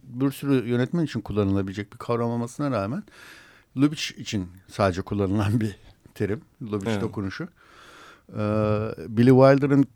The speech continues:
Speaker 1: küçük bir şeyini izledim, e, videosunu izledim internette dün. Bir öğrenci grubuna anlatıyor işte Lubitsch Touch nedir diye soruyorlar. Şöyle anlatayım diyor.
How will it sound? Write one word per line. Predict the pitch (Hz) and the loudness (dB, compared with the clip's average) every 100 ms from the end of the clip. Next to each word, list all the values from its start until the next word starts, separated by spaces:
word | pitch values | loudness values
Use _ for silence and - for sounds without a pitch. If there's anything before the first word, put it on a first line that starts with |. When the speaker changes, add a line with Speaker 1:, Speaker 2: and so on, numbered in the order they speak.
| - | -20
Speaker 1:
küçük | - 135 - | -16 -16 -10
bir | 123 | -2
şeyini | 131 127 | 2 4
izledim, | 139 95 90 92 - - - | 4 2 -4 -6 -8 -18 -10
e, | 107 95 92 87 85 - - - - - - | -8 -6 -8 -10 -12 -14 -18 -14 -14 -14 -12
videosunu | 104 101 117 107 104 | -6 6 6 6 2
izledim | 92 90 87 90 - 113 | 0 -2 -6 -10 -8 -8
internette | 95 101 92 - 98 | 0 2 0 -2 -8
dün. | 180 240 _ _ - - - | -6 -8 _ _ -20 -20 -6
Bir | 120 - | -6 -4
öğrenci | 117 107 104 101 | -2 0 0 -2
grubuna | 101 95 101 | -6 -4 -4
anlatıyor | 95 98 95 - 95 | -4 -4 -4 -4 -6
işte | - 90 | -4 -6
Lubitsch | 95 - | -6 -8
Touch | - 92 - | -6 -4 0
nedir | 107 104 85 | 2 2 0
diye | 82 | -6
soruyorlar. | - 95 98 226 - _ _ - - - - - - - | -8 -8 -8 -10 -14 _ _ -20 -18 -16 -18 -20 -20 -20
Şöyle | - - 151 139 | -8 2 4 4
anlatayım | 104 101 - 95 90 | 2 -2 -6 -8 -8
diyor. | - 247 | -10 -12